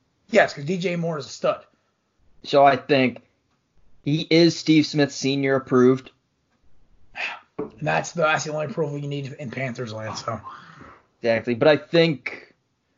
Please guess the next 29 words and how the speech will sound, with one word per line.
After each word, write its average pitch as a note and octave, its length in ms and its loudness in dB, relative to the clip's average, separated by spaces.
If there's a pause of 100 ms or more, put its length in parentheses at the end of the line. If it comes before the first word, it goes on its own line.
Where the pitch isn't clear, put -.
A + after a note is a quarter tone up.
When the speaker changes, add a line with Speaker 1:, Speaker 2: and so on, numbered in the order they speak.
(140)
Speaker 2:
I C#3+ 100 6
think G3 140 4
it's D#3 100 -4
a D#3 40 0
really D#3 140 2
good C#3+ 120 0
move C3+ 180 -2
for C#3 40 -10
them. C#3+ 160 0
I A#2 140 -4
think B2 220 -4
it B2 60 0
will A#2+ 180 0
kind C3 260 -2
of B2 80 -4
help B2+ 160 2
get B2+ 180 -2
their A#2+ 120 -2
offense A2+ 420 -2
back A2 380 -2
on A2 160 -2
track A2 380 -2
with A2+ 200 -8
Teddy A#2 240 -2
Bridgewater A2 840 0 (380)
running A2+ 320 2
show A#2 340 2
now. A#2+ 460 0 (680)
Speaker 1:
Yeah. D3 280 0